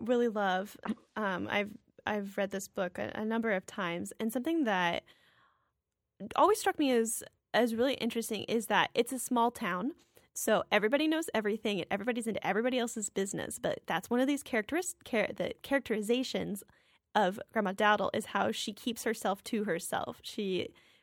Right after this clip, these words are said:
she does not, everybody, <laughs> there's this, this good,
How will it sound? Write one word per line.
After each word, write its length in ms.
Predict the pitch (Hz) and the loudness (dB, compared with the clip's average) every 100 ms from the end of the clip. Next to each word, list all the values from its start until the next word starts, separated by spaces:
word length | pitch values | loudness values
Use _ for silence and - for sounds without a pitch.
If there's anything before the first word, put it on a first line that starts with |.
| _ | _
she 240 | - - 226 | -10 -2 2
does 240 | 220 214 | 2 2
not, 640 | 208 208 208 202 - - - _ _ _ _ _ _ _ _ _ - | 2 2 4 2 0 -10 -14 _ _ _ _ _ _ _ _ _ 0
everybody, 400 | 220 220 214 269 | 2 2 2 2
<laughs> 60 | |
there's 180 | 294 262 | 4 4
this, 160 | 262 240 | 2 2
this 200 | 202 214 | 2 0
good, 260 | 208 190 | 2 -2